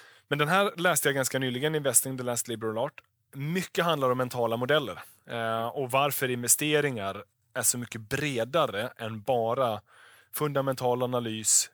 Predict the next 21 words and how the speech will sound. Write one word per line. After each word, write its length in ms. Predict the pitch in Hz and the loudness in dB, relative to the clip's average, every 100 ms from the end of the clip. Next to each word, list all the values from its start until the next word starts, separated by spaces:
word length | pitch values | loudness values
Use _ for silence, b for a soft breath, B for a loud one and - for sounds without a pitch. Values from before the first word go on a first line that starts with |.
| _ | _
liksom 640 | 120 - 113 107 104 101 - | -14 -10 -10 -10 -14 -18 -10
prognostisera 760 | 123 117 117 - 117 113 110 | -8 -6 -6 2 4 4 0
kassaflöden, 720 | - 110 - - 131 135 101 90 | -2 0 0 2 0 0 -2 -8
utan 420 | 113 113 101 101 B B B B B B B B _ | -12 -8 -8 -8 B B B B B B B B _
man 120 | 170 | -2
kan 140 | 165 165 | 0 -2
hitta, 260 | - 151 170 _ _ 139 | 2 2 2 _ _ -6
eh, 540 | 123 120 120 120 120 - | -2 0 0 0 -2 -2
lärdomar, 500 | 143 160 147 151 151 | 0 2 2 2 0
insikter 540 | 147 - 135 - 151 - _ _ _ - | 2 0 0 -2 -2 -2 _ _ _ -10
ifrån 320 | 147 - 135 | -6 -2 0
allt 240 | 135 131 139 | 0 -2 -6
ifrån 260 | 143 131 | -6 -4
biologin 580 | 131 139 135 131 131 131 | -4 -2 -2 -2 -4 -8
till 300 | - 135 123 | -10 -10 -2
sociologin, 1000 | - - 143 - 143 131 127 123 123 123 | 2 2 4 2 2 0 -2 -4 -4 -8
till 240 | - 131 139 | -10 -8 -4
psykologin, 800 | - - 139 127 123 117 120 117 | -4 -4 -8 -6 -4 -6 -8 -10
till, 440 | - 117 110 113 113 | -8 -6 -4 -4 -2
eh, 380 | 113 110 110 107 - | 0 0 -2 -6 -10
fysiken. 760 | - 143 - 107 - 101 92 | -6 -2 -2 -2 -10 -12 -14